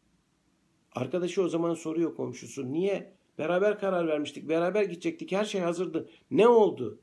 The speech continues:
"Yok." diyor, "Ben gelemeyeceğim. Beni bağışla. Ben hacca gidemeyeceğim." Neticede öbür komşu yalnız başına hacca gidiyor. Hac ziyaretinde bir gün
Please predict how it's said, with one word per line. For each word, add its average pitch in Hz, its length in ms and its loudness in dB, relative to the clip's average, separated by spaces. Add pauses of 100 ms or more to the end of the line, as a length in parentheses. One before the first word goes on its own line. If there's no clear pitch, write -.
(540)
"Yok." - 340 -4
diyor, - 280 -12
"Ben 135 200 -10
gelemeyeceğim. - 600 -14 (480)
Beni 113 220 -4
bağışla. - 420 -18 (1120)
Ben 120 100 -6
hacca - 300 -16
gidemeyeceğim." - 560 -20 (1700)
Neticede 165 720 0 (100)
öbür 151 280 -4
komşu 113 320 -6
yalnız 131 320 -2
başına 117 320 -8
hacca 113 260 -8
gidiyor. 110 560 -8 (260)
Hac 139 220 -10
ziyaretinde 110 800 -6 (840)
bir 143 160 -4
gün 120 360 -6